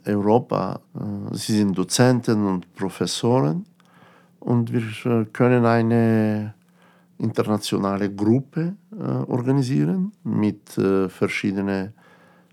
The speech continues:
äh, Romani-Sprache-Spezialisten. Äh, und, äh, wir haben,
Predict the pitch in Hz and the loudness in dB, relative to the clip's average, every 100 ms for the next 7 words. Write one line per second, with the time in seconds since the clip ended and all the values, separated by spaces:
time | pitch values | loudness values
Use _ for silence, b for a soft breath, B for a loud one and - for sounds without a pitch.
0 | _ - 101 101 98 98 - - 104 104 | _ -10 -6 -2 -2 -4 -8 -6 -2 0
1 | 101 98 98 - - 98 90 98 - 104 | 2 2 0 -4 -4 0 0 -2 -6 -6
2 | - - 101 - 104 90 92 - - 175 | -8 -6 -4 -2 -2 0 -2 -6 -4 -2
3 | 214 b b b b b b b b _ | -4 b b b b b b b b _
4 | - - 104 95 95 92 90 101 - _ | -8 -4 -2 0 0 0 -2 -4 -10 _
5 | _ _ _ _ _ _ - 123 110 - | _ _ _ _ _ _ -2 0 0 -6
6 | - 143 135 - - 127 135 139 - 139 | -10 -4 -2 0 -2 -4 -4 -6 -8 -8
7 | 113 120 113 117 120 123 117 104 98 101 | -2 0 2 6 6 8 4 2 0 -4